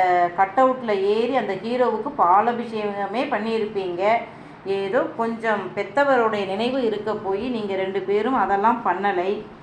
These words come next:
இது எல்லாம் புதுசா என்ன? உங்க ஹீரோ படம் வரும்போது நீங்க ரெண்டு பேரும்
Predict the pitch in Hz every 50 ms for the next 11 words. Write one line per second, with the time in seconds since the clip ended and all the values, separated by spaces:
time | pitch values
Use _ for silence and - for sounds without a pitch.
0 | - - - - - 190 202 202 208 208 214 214 226 269 285 285 - 208 208 214
1 | 247 226 220 269 311 370 339 285 269 262 254 220 190 165 156 160 - - - -
2 | - 190 190 185 196 190 - 190 220 240 254 254 247 - - 214 208 226 226 214
3 | 196 196 214 220 214 220 226 247 277 269 240 226 220 208 208 202 196 202 208 208
4 | 208 214 226 233 240 254 277 269